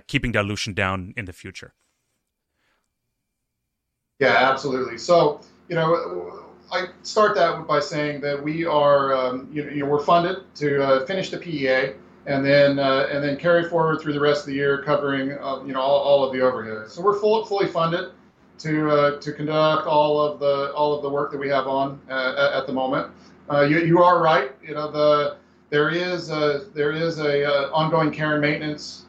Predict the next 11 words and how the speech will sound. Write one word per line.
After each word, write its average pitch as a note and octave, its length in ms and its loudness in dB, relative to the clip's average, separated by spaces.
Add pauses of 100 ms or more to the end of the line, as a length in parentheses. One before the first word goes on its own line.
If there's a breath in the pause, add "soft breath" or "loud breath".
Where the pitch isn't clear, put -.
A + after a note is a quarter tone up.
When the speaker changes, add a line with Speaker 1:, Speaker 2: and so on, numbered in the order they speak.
Speaker 2:
and, C3+ 340 -4
uh, B2+ 440 2
and, C3+ 220 -2
and C3+ 100 0
holding D#3+ 260 4
costs D#3+ 380 4
associated D3+ 580 -2
with D3 300 0
the C3 40 -14
site. D3 380 2 (400 loud breath)
The, C3+ 480 2